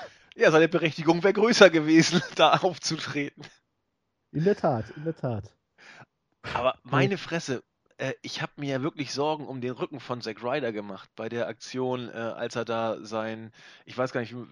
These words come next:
Speaker 1: wa-, wie man das nennen soll, äh, sein, sein Überschlag aus dem Ring raus auf die, äh, vier Geeks,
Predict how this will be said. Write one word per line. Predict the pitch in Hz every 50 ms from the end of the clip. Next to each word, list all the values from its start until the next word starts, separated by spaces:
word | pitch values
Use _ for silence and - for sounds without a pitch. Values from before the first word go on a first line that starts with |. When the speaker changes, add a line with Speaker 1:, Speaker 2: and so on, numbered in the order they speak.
| 104 82
Speaker 1:
wa-, | 95 117 110
wie | - 104 117
man | 120 113
das | 107 107 -
nennen | 113 113 117 151 165
soll, | 147 113 110 107 107 107 98 _ - - - - _ _ _ -
äh, | 110 110 110 107 107 107 101 - _
sein, | - 107 104 110 110 113 110 110 104
sein | 92 107 110 110
Überschlag | 151 160 156 147 120 - - 120 113 -
aus | - 120 123 -
dem | 131 127
Ring | 117 135 151 165
raus | 151 117 104 101 135 151 - -
auf | - 117 110 -
die, | - 123 117 117 117 117 -
äh, | - 110 95 - -
vier | - - - 127 120
Geeks, | 113 - 135 147 165 - - -